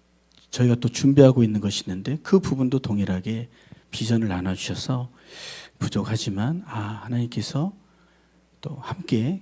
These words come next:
기도하길 원하시는구나.' 하는 가운데 이렇게 오게 되었습니다.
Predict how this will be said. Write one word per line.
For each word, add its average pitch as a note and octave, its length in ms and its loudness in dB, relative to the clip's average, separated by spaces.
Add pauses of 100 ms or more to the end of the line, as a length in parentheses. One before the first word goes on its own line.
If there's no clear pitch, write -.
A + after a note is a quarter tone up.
기도하길 G#2 520 0
원하시는구나.' G#2 1000 -6
하는 D#3 240 0
가운데 G2+ 540 -4 (400)
이렇게 - 260 -6
오게 - 300 -4 (120)
되었습니다. - 720 -8